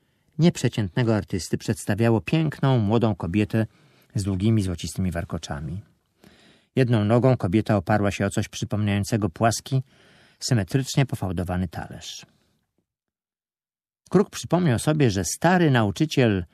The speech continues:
Horse Dealer mówił mu kiedyś, iż treścią tego obrazu jest jakaś bajka, której nikt już nie potrafi opowiedzieć. To zaś malowidło stanowi podobno kopię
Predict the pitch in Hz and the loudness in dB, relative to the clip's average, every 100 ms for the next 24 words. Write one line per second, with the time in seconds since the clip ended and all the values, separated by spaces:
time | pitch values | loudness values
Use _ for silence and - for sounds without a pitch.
0 | _ _ - 151 135 98 151 156 107 107 | _ _ -4 2 2 4 4 4 4 2
1 | 131 127 107 - 120 123 123 - _ - | 2 2 2 2 0 2 -2 -8 _ -10
2 | - 147 165 - 120 117 98 87 107 143 | -4 0 0 2 0 0 0 0 2 2
3 | 104 80 92 - _ - _ _ 127 147 | 2 -2 -6 -10 _ -20 _ _ -4 -2
4 | - 127 104 120 85 - - - _ _ | 0 0 2 2 0 -6 -14 -14 _ _
5 | _ _ - 113 101 147 175 135 120 131 | _ _ -2 0 2 2 2 -2 0 0
6 | 113 - 143 - 143 170 160 180 98 - | 0 0 0 2 2 2 2 2 0 -6
7 | - - - _ _ _ _ _ _ _ | -16 -20 -20 _ _ _ _ _ _ _
8 | 139 131 110 117 104 143 165 123 - 123 | 2 2 2 2 2 0 0 0 0 0
9 | 135 127 113 135 143 135 - 139 - 78 | 0 0 0 2 2 2 2 0 -2 -8